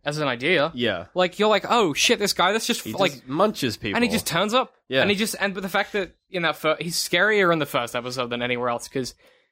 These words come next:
Speaker 1: he just is around. Like, he's not attacking her. He just, every time she goes to a new town, he's just sitting watching her.
Speaker 2: Yeah.
Speaker 1: Or he's, like, in line at a grocery store behind her. Like, that's fucking creepy.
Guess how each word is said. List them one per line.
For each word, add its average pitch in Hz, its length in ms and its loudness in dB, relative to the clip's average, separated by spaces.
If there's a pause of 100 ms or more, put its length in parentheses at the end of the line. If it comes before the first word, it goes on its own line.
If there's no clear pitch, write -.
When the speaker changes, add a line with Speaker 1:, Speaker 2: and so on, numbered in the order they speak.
(120)
Speaker 1:
he 165 140 -8
just 240 340 0
is 170 180 0
around. 127 400 -2
Like, 117 120 -8
he's 143 100 -8
not 180 100 2
attacking 143 400 -4
her. 117 200 -4 (440)
He 165 120 -4
just, 190 320 -2 (120)
every 180 200 2
time 208 160 0
she 185 100 -2
goes 160 220 0
to - 40 -2
a 156 40 2
new 147 120 2
town, 143 320 0 (160)
he's 165 140 0
just 160 180 2
sitting 160 200 0
watching 147 320 -2
her. 110 160 -8 (180)
Speaker 2:
Yeah. 107 220 -2
Speaker 1:
Or 160 120 4
he's, 156 140 2
like, 156 240 0 (420)
in 175 180 0
line 156 200 2
at 165 40 2
a 165 60 0
grocery 160 360 -2
store 160 200 0
behind 143 260 -2
her. 120 40 0
Like, 123 140 -2
that's 220 160 -2
fucking 208 420 -2
creepy. 160 440 0